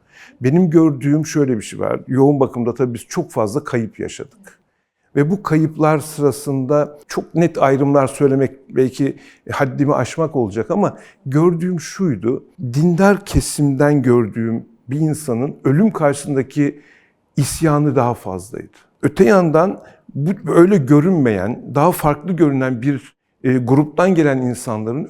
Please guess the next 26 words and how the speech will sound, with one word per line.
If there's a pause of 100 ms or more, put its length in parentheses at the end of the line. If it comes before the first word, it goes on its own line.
ölümle
karşılaşması
ise
daha (400)
sakin
ve
daha
yumuşak
oluyordu. (480)
O
isyanı (140)
neden
öyle
yaşıyorlar? (380)
Ben
diyorum
ki
ya (800)
Senin
inancın
yok
mu?
Sen
neden
inan-,
inandığın,